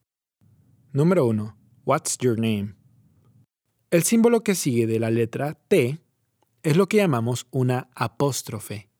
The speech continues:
Esta es usada para combinar dos palabras, what, is, y formar una sola, what's.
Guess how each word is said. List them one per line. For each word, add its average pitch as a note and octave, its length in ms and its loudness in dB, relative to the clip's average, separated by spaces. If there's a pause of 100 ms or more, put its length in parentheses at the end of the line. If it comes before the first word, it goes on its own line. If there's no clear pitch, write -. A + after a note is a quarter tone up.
(1300)
Esta A#2 440 0 (260)
es C#3+ 180 0
usada C3+ 360 0
para B2 200 0
combinar A2 520 -6 (240)
dos E3 320 2
palabras, A2+ 720 -6 (460)
what, C3 360 2 (760)
is, - 580 0 (720)
y G3 140 0
formar D3+ 460 0 (240)
una B2+ 360 2
sola, D#3+ 400 2 (720)
what's. - 680 0